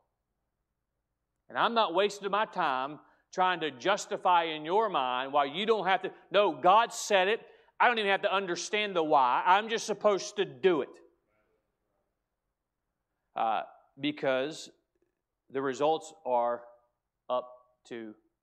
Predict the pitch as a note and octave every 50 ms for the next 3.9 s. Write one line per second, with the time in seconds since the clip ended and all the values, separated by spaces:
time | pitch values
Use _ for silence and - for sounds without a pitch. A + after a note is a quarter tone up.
0 | _ _ _ _ _ A2+ G#2+ G2 - - _ _ _ _ _ _ _ _ _ _
1 | _ _ _ _ _ _ _ _ _ _ _ _ _ _ _ _ _ _ _ _
2 | _ _ _ _ _ _ _ _ _ _ _ _ _ _ _ _ _ A#2 A#2 A#2+
3 | E3 A3 B3 A3 - A#2 A2 - A2+ G2+ G#2+ - - - A2+ A2+ - -